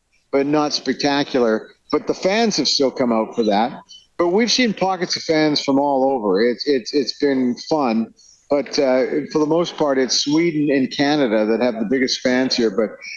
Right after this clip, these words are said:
we've seen fans from everywhere. We've seen fans even from, uh, Latvia,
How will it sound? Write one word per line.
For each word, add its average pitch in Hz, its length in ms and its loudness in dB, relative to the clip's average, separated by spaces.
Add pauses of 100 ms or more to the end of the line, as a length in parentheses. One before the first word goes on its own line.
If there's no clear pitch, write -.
(120)
we've 196 120 0
seen 208 220 2
fans 175 320 0
from 143 140 0
everywhere. 135 420 2
We've 156 140 2
seen 175 240 0
fans 156 400 0
even 135 260 0
from, 127 420 0
uh, 123 60 2
Latvia, 127 680 0